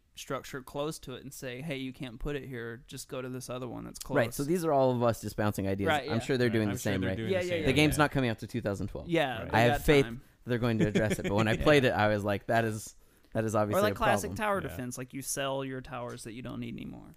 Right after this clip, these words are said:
Speaker 2: Right, there's, yeah, to recoup some cost or
Speaker 1: Yeah.
Speaker 2: something. But yeah, Starhawk
Speaker 3: Cool.
Speaker 2: looks really cool.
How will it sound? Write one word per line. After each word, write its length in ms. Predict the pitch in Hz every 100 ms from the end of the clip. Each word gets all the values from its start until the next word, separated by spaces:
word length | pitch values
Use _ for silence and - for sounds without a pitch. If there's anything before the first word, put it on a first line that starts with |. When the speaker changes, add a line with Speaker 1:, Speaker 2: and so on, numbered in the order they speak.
| -
Speaker 2:
Right, 260 | 131 98
there's, 200 | 110 107
yeah, 340 | - 107 98 80
to 160 | -
recoup 320 | 101 - 101 -
some 100 | 92
cost 300 | 69 - -
or 40 |
Speaker 1:
Yeah. 80 | -
Speaker 2:
something. 260 | 135 131 -
But 80 | 117
yeah, 140 | 110 98
Starhawk 380 | - 131 135
Speaker 3:
Cool. 80 | 165
Speaker 2:
looks 260 | 113 - - - _ _ _ _ _ -
really 180 | 110 101
cool. 220 | -